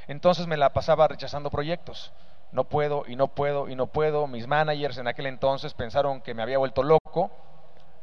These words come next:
porque estaba rechazando proyectos que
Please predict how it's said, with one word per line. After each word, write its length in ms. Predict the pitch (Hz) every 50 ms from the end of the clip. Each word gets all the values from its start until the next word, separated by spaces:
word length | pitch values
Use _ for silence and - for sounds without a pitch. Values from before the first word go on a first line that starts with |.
| - - - -
porque 220 | - 127 127 -
estaba 200 | 123 - 165 170
rechazando 380 | 165 156 - - 131 151 160 165
proyectos 540 | - 143 139 147 160 - - 175 165 - - - - - - - - - -
que 340 | - 151 151 151 - -